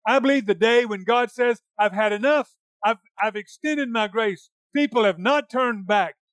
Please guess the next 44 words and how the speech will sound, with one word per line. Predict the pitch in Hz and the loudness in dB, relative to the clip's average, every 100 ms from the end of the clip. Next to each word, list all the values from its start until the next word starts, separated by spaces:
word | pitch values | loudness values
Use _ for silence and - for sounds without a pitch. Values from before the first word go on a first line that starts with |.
| _ | _
These | 247 262 | -4 -4
individuals | 269 254 240 269 247 254 208 | -4 -4 -4 -6 -6 -6 -2
are | 180 151 | -2 0
hurting | 240 277 277 262 | 0 0 0 0
others." | 269 214 120 - _ _ _ | 0 0 -6 -16 _ _ _
And | 180 | -2
I | 208 262 | 0 2
believe | 262 262 | 2 0
there's | 226 180 | 0 0
a | 165 | -2
day | 143 214 262 277 | 0 2 4 2
coming | 220 277 294 262 139 110 _ _ - | -2 0 2 0 -4 -10 _ _ 0
when | 226 214 175 | 0 0 0
God | 240 262 269 | 4 4 2
is | 202 220 | -2 -8
going | 196 220 | -4 -2
to | 196 | -2
show | 185 - - 262 285 294 | -6 -10 -4 0 2 2
himself | 226 240 220 - 254 254 226 | 0 -2 -4 -4 0 2 2
strong, | - - - 269 247 175 160 _ _ _ | -4 -10 -2 2 2 0 -4 _ _ _
and | 202 214 | -2 0
it's | 285 220 | 0 0
going | 277 262 | 0 0
to | 262 | 0
be | 262 | 2
a | 220 190 | 2 2
huge | - - 254 285 311 285 214 - | -4 -10 2 4 6 4 0 -6
wake-up | 180 262 269 262 247 _ | 2 2 4 2 0 _
call | 247 220 185 175 _ _ - | 0 2 2 0 _ _ -2
for | 190 | 0
those | 185 262 294 269 | 4 4 4 2
that | 285 220 | -6 0
thought | 262 240 214 | 2 2 0
God | 180 214 214 | 0 0 0
was | 202 185 | -6 -8
dead, | 160 190 143 117 _ _ | -2 -2 -2 -8 _ _
for | - | -6
those | 185 226 285 | 0 2 2
that | 285 277 | 0 -4
thought | 269 240 233 175 | 0 2 2 0
God | 233 240 | 0 0
was | 190 165 | -2 -6
not | 190 233 | -4 -4
looking. | 220 254 233 139 | -2 -2 -2 -6